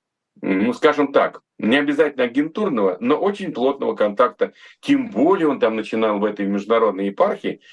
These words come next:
тем более уж там, так сказать, э, был просто не, э, неизбежным фактором продвижения, э, твоего по карьерной лесенке контакт со спецслужбами. Ну, пр-, практически, так сказать, я,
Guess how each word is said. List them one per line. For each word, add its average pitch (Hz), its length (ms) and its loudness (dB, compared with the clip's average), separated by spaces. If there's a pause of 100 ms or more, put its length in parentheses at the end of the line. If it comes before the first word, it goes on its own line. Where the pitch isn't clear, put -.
(260)
тем 123 220 2
более 160 280 2
уж - 80 -4
там, 127 240 0
так 110 120 -2
сказать, 104 280 -4
э, 104 200 0
был 101 360 -4
просто 113 400 0 (1040)
не, 113 720 2
э, 104 520 2 (500)
неизбежным 127 840 -2
фактором - 600 -2
продвижения, 117 800 0
э, 95 300 0 (320)
твоего 110 380 2
по 98 140 0
карьерной 98 580 0
лесенке 120 560 -4 (240)
контакт 120 460 2
со 92 120 0
спецслужбами. 85 640 -4
Ну, 98 160 0
пр-, 98 280 -2
практически, 104 560 -2
так 82 160 -4
сказать, - 240 -6
я, - 200 0